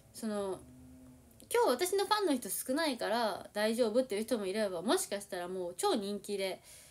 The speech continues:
もうファンの人がもう五百人来てますみたいな、それはそうなんだけど、キャパ的に。なんだけど、まあ、例えば自分のファンだけで今日五十人来てますみたいな。そう。ってなったらさ、それは難しいよねっていう、あの人数で。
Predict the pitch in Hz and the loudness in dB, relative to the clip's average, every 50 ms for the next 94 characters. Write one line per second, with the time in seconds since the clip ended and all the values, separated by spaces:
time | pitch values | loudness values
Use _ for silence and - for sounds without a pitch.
0 | - _ - 202 196 190 190 185 - 370 440 381 240 208 208 - - 190 180 175 | -20 _ -10 -6 -4 -4 -4 -2 -2 -2 0 0 0 -2 -4 -4 -4 -4 -2 -2
1 | 180 180 170 170 196 226 311 370 359 392 381 330 247 202 190 - - 185 180 170 | -4 -4 -2 -2 -2 0 0 -2 -2 -2 -2 -2 -2 -2 -4 -6 -8 -10 -10 -10
2 | 175 - - - 175 190 190 196 196 190 175 170 170 - - - - - - - | -14 -14 -14 -14 -12 -10 -10 -8 -8 -10 -10 -12 -12 -14 -14 -14 -14 -14 -14 -16
3 | _ _ - - _ _ _ _ _ - - - 175 170 - - - 87 165 185 | _ _ -20 -20 _ _ _ _ _ -20 -16 -14 -14 -14 -14 -14 -14 -14 -14 -16
4 | 202 _ _ - _ _ _ - 208 214 208 190 190 190 208 208 202 202 220 254 | -18 _ _ -20 _ _ _ -8 -6 -6 -4 -4 -4 -4 -2 -2 -2 -2 0 2
5 | 311 269 220 208 185 170 196 202 247 302 320 339 320 349 349 311 240 202 202 185 | 2 4 4 2 0 0 0 0 2 2 2 2 0 0 0 2 0 0 0 -2
6 | 180 - - 214 - - 226 233 220 - 381 403 359 254 196 190 180 - - 170 | -4 0 -2 -2 0 2 4 4 6 6 6 4 4 4 2 0 -4 -6 -8 -10
7 | - - - - - - - - - - - - - - _ _ _ - - - | -10 -10 -14 -14 -16 -16 -14 -14 -16 -16 -16 -18 -20 -20 _ _ _ -20 -20 -20
8 | _ _ _ - - - - - _ _ _ _ _ - - - - - - - | _ _ _ -20 -20 -20 -20 -20 _ _ _ _ _ -20 -20 -20 -20 -20 -20 -20
9 | - - - - - - 415 453 508 494 - - 226 185 180 185 185 175 - - | -14 -12 -12 -10 -6 -4 -2 0 0 0 0 2 0 0 0 0 -4 -6 -2 0
10 | 277 392 415 320 285 277 285 339 311 359 349 311 - - 311 254 190 185 196 196 | 2 4 6 6 6 4 2 0 0 0 2 2 2 0 0 0 0 -2 -4 -6
11 | - 190 - - 196 196 202 202 202 190 180 175 - - - - - | -6 -6 -6 -4 -4 -6 -4 -4 -6 -6 -8 -8 -10 -12 -14 -14 -16